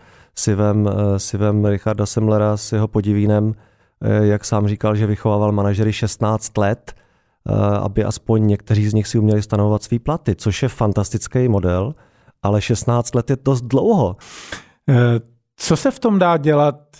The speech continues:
Speaker 2: v rámci třeba českého trhu, z tvýho pohledu?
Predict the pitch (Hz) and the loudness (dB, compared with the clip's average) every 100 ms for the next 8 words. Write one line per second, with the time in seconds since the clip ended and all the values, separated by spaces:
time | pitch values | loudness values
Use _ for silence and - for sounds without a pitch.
0 | _ 123 127 123 117 139 - 143 120 120 | _ -4 -2 -2 -2 -6 -2 -2 0 -2
1 | - - 107 113 - 90 107 - _ _ | -4 -2 0 0 -2 -4 -4 -8 _ _
2 | _ - 127 135 127 110 120 107 | _ 2 4 4 2 0 0 -2